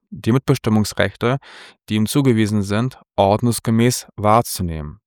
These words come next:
Er hat die Pflicht, seine Mitbestimmung nach siebenundachtzig Absatz eins Nummer sechs bei der V G auszuüben und in Verhandlung mit dem Arbeitgeber zu angemessenen und interessengerechten Vereinbarungen zu gelangen.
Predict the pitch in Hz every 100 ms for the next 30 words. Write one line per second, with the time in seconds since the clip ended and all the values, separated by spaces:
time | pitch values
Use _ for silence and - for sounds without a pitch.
0 | _ - 98 101 104 - 113 135 - -
1 | _ _ _ _ _ - 107 117 - 127
2 | - 120 110 104 - 135 131 - 107 104
3 | 120 - 92 104 - 104 107 - - 101
4 | 98 92 107 - - 107 98 - 101 92
5 | 107 107 101 _ - - - 98 127 -
6 | - 110 131 135 139 - - _ - 143
7 | 156 - 127 - 110 120 120 123 - 113
8 | - 107 - 104 104 101 - 117 113 110
9 | 117 _ - - _ - - - 110 107
10 | - 127 117 113 - 117 - 107 98 113
11 | - 110 101 101 104 - - 104 104 -
12 | - - 190 90 87 85 85 - - 101
13 | 85 67 64